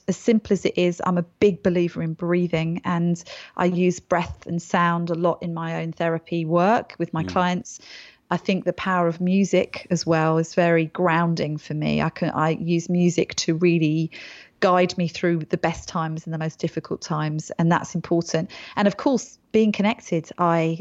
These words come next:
Speaker 1: I have an amazing set of friends.
Speaker 2: Mm.
Speaker 1: Um,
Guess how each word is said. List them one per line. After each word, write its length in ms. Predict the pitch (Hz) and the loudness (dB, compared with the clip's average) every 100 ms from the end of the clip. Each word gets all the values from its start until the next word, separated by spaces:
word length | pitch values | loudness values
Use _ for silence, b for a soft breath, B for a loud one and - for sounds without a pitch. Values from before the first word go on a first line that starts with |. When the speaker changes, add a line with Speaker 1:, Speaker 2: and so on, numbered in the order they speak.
| - | -2
Speaker 1:
I 100 | 175 | -2
have 200 | 170 170 | 0 0
an 80 | 170 | 0
amazing 560 | 175 180 185 196 170 160 | -2 -2 0 0 0 -2
set 180 | - - | -2 -4
of 60 | |
friends. 460 | - 170 160 185 - B | -2 -2 0 -2 -4 B
Speaker 2:
Mm. 180 | 95 87 B _ | -8 -8 B _
Speaker 1:
Um, 520 | 190 180 180 180 175 | 0 2 2 2 -2